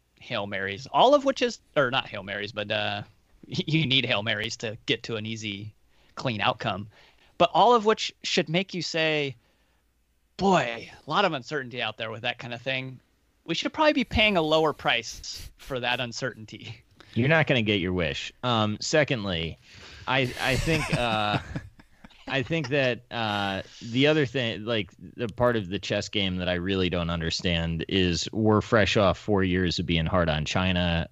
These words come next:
Speaker 2: Asia has done a whole lot better with covid than the Western world. Like, is it possible that they're kinda screwing us on supply chain to get back? Like,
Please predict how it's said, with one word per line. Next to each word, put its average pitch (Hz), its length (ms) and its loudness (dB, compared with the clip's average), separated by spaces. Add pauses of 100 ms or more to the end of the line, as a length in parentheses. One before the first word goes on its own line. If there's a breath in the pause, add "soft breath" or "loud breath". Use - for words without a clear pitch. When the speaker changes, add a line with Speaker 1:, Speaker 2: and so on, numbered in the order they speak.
Speaker 2:
Asia 95 340 2
has 80 180 -2
done 85 160 0
a 78 40 -2
whole 92 180 0
lot 87 220 2
better 90 240 2
with 80 160 -2
covid 87 380 2
than 80 140 0
the 80 60 0
Western 90 480 0
world. 85 360 2
Like, 78 180 0
is 80 100 -2
it 87 140 -2
possible 90 560 0
that 85 160 2
they're 82 100 -4
kinda 87 240 -2
screwing 90 380 -2
us 87 160 0
on 87 140 0
supply 87 340 2
chain 90 280 -2
to 85 60 -2
get 80 200 -2
back? 92 360 0 (120)
Like, 90 220 -2